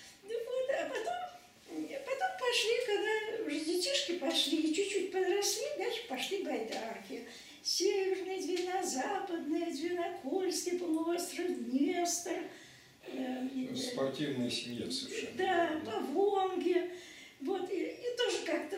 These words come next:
Speaker 1: вот так, э, реперными точками были. А это когда мы были вот там-то, там-то. Ну, а после этого какая-то пошла такая полоса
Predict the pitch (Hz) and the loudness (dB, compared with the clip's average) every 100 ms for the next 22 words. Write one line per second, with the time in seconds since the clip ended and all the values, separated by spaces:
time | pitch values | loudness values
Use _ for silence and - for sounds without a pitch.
0 | 349 349 349 339 - 285 269 262 - 403 | 0 2 2 0 -2 -6 -6 -6 2 2
1 | 381 320 339 381 - 480 453 320 269 269 | 4 0 2 2 4 2 2 0 2 2
2 | 262 - 403 440 392 370 381 349 381 403 | 0 0 -2 -2 -2 -2 -2 0 0 0
3 | 370 330 349 349 339 349 - 320 320 320 | -2 2 4 4 2 0 -2 -2 -2 -4
4 | 277 247 226 233 - - - - - - | -6 -4 -4 -6 -10 -14 -12 -10 -10 -2
5 | 403 523 - 427 480 508 508 523 494 494 | 2 2 2 0 2 2 2 4 4 2
6 | 453 508 494 494 466 453 480 480 453 466 | 0 2 2 0 -2 -2 -2 0 0 2
7 | 453 440 440 440 440 480 | 2 2 2 4 4 2